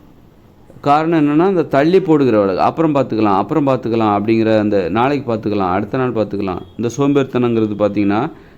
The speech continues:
தினசரி வாழ்க்கையை செழுமை இல்லாமல் செய்துவிடும். நாம என்ன செஞ்சோம் அப்படின்னு பார்த்தா, விரல் விட்டு தான், விரல் விட்டு சொல்லிடலாம், "இதை செஞ்சேன், அதை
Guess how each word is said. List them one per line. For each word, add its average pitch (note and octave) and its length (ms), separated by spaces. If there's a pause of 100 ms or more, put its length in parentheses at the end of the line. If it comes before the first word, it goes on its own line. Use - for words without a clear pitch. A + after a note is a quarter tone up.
(120)
தினசரி E3 460
வாழ்க்கையை C#3 460
செழுமை E3 420
இல்லாமல் C#3 340
செய்துவிடும். G#2 500 (960)
நாம C3+ 240
என்ன C#3 160 (140)
செஞ்சோம் D#3 300
அப்படின்னு C#3+ 240
பார்த்தா, D#3 340
விரல் E3 260
விட்டு E3+ 240
தான், D3 320
விரல் D#3+ 300
விட்டு F3 200
சொல்லிடலாம், C3+ 440
"இதை A#2 240
செஞ்சேன், D3 380
அதை B2+ 160